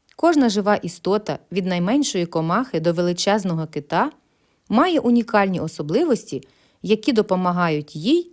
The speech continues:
виживати та пристосовуватися до середовища. Сьогодні ми зосередимося на червоногих молюсках, а саме на ахатині, маленькому диві природи,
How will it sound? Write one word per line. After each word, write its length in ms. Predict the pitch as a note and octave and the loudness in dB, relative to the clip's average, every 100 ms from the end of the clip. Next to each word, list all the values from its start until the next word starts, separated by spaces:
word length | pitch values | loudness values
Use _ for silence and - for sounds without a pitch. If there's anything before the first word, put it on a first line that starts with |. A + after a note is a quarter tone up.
| - | -4
виживати 680 | F3+ G#3 E3+ D3+ G#3+ D4 C#4 | 2 2 2 0 0 0 -2
та 240 | - C4 | 2 2
пристосовуватися 1000 | - D4+ - G3 F#3 G#3+ G#3 G#3 G#3+ G3+ | 2 -2 -2 -2 0 0 0 -4 -4 -4
до 160 | F#3 D#3+ | -2 -2
середовища. 840 | - F#3 G#3+ G3+ D3 C#3 - D2+ - _ _ _ _ _ _ _ - - | -2 -2 0 2 0 -2 -10 -10 -14 _ _ _ _ _ _ _ -20 -12
Сьогодні 520 | - - E3 C#4+ E4 G#3 | -4 -4 0 0 2 4
ми 160 | C4 | 2
зосередимося 920 | G#3+ G3 F3+ F#3 E4 C4+ F3 F3 C3+ - _ _ _ | 2 0 0 -2 0 0 0 -2 -4 -8 _ _ _
на 180 | F3+ C#4 | 0 0
червоногих 720 | F4+ C4 G#3+ F#3+ F#3+ A3 G#3+ G#3+ | 2 0 0 -2 0 0 0 2
молюсках, 720 | A3+ A#3 C#3+ - - A#2+ _ _ _ _ _ | 2 2 0 -4 -6 -10 _ _ _ _ _
а 140 | D4 F4+ | 0 0
саме 520 | - F#3+ D#3 E3+ D#4 - _ - | 0 -2 -2 -2 -4 -6 _ -6
на 220 | F#3+ G#3 - | 0 2 2
ахатині, 760 | A#3 C#4 C4+ D4 A3 D3 C3+ - _ _ _ | 0 -2 -2 -2 0 -2 -6 -10 _ _ _
маленькому 640 | A#3+ C4 B3+ B3+ B3+ B3+ B3+ | 2 4 4 2 2 2 4
диві 340 | A#3 E4+ D4 | 4 2 2
природи, 680 | - C4 A#3 G3+ G3 F#3 | 2 2 4 4 2 -4